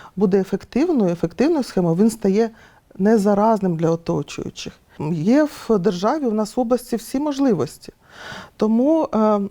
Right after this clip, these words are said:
ще раз хочу наголосити: нам не слід бояць-, боятися пацієнтів, які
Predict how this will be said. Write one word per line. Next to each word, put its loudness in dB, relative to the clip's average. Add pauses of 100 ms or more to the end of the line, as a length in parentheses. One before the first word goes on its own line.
ще 0
раз 0
хочу -4
наголосити: 0 (320)
нам 2
не 2
слід -4
бояць-, 0
боятися 0
пацієнтів, -2
які 2